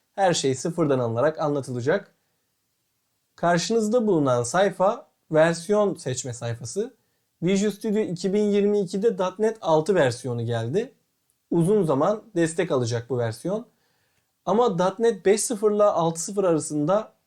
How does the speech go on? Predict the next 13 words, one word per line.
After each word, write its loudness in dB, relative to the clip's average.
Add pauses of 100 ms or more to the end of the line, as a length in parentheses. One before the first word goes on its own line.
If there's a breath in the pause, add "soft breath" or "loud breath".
(140)
bizim 0
derslerimiz -2 (300)
özelinde 0
çok -2
bir -4
fark -2 (100)
olmayacak. 0 (800)
Farkları 2
da 0
kursun -2
sonunda 0
dinleyeceksiniz -2
arkadaşlar. -4